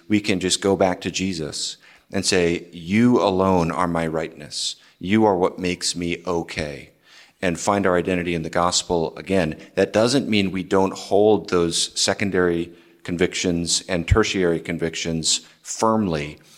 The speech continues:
but there's such a difference when you're not finding your identity in them, when you don't feel better to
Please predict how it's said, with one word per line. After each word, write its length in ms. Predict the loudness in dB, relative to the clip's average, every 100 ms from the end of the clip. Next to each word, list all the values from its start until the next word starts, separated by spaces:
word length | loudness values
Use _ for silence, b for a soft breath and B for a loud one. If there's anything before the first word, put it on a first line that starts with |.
| b 0
but 140 | 2
there's 220 | 2 2
such 440 | 2 2 -2 -6 -8
a 80 | -10
difference 680 | -8 -8 -6 -4 -4 -4 -4
when 140 | -4
you're 100 | -2
not 200 | -2 -4
finding 460 | -6 -2 -2 -2 -4
your 200 | -6 -8
identity 580 | -10 -8 -4 -2 -4 -8
in 160 | -10
them, 200 | -14 -16 -20 B B B
when 140 | -2 2
you 80 |
don't 180 | 2 2
feel 180 | 0 -2
better 580 | -4 -4 0 4 4 2
to 200 | -2